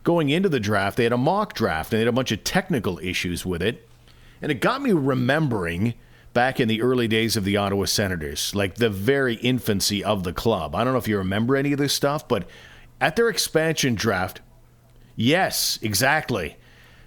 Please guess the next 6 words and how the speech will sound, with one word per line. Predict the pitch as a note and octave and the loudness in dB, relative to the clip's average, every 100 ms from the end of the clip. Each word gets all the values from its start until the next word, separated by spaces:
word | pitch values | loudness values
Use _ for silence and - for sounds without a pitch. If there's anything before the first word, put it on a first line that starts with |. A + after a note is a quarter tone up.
| - | -8
Uh, | D#2 F#2 - | -4 -2 2
at | C3+ D#3 | 2 2
their | D#3+ | 0
expansion | - C#3 C3 B2+ C#3 | 0 0 2 2 0
draft, | G#2+ A#2+ A#2+ A#2+ - - - - - - - - | 2 2 2 0 -2 -12 -14 -20 -20 -20 -16 -12
th-, | F#2 | -12